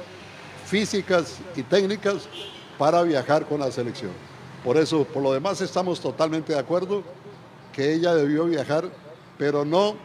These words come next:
por un capricho, ni porque, eh, se lo merecía por, por haber ganado tantas cosas como Champions y otras, eh, ligas en, en,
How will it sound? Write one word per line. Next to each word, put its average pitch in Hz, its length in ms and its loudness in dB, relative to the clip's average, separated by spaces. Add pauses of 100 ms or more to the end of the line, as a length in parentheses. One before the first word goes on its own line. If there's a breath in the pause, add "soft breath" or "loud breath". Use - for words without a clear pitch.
(140)
por 135 160 0
un 190 120 2
capricho, 190 680 0 (640)
ni 151 240 0
porque, 139 720 0 (640)
eh, 120 280 -8
se 151 160 -2
lo 156 100 2
merecía 180 680 2
por, 135 240 -2 (440)
por 147 160 0
haber 170 240 4
ganado 185 320 4
tantas 190 500 2
cosas 175 520 0 (580)
como 147 240 0
Champions 175 580 2
y 143 60 0
otras, 170 480 0 (520)
eh, 123 200 -4
ligas 165 460 2
en, 120 180 -6 (600)
en, 123 220 -8